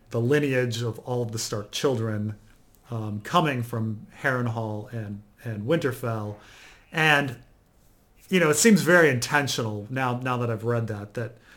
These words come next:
that George R. R. Martin, you know, has made, like, Winterfell this werewolf capital and Harrenhal this vampire capital. But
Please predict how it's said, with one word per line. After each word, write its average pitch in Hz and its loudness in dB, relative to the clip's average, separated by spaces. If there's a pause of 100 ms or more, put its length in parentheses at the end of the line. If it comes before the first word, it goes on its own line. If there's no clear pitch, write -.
that 127 -6
George 147 4
R. 131 4
R. 123 2
Martin, 117 -2 (360)
you 131 -6
know, 107 -4 (300)
has 123 -4
made, 156 8
like, 120 -2 (100)
Winterfell 127 0
this 113 -4
werewolf 127 2
capital 113 -2
and 113 -6
Harrenhal 127 0
this 110 -4
vampire 117 -2
capital. 101 -10 (1120)
But 170 4